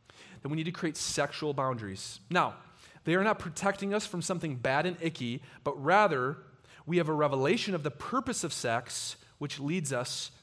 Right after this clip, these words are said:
to protect that purpose. I'm gonna refer to you right now. If you have not listened to the Real Talk, uh, audio podcasts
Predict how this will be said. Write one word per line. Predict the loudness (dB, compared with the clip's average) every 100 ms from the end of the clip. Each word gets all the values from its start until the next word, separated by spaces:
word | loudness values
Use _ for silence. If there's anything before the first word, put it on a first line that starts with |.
| -10
to | -6
protect | -6 -2 0 0 -4 -18 -4
that | 0 0 -2 -8
purpose. | -4 -4 -4 -6 -6 -8 -16 -20 -20 -6 0
I'm | 2
gonna | 2
refer | 0 0 -2
to | -2 -2
you | 2
right | 2 4
now. | 2 2
If | 0
you | 0
have | 0
not | 2 2 4 2
listened | 2 0 -4
to | -4
the | -4
Real | -2 2 4 4
Talk, | 2 2 2 2 -6 -18 -20 -20 -20 -12 2
uh, | 2 4
audio | 4 2 2
podcasts | 0 2 2 0 -2 -2 -2 -6 -8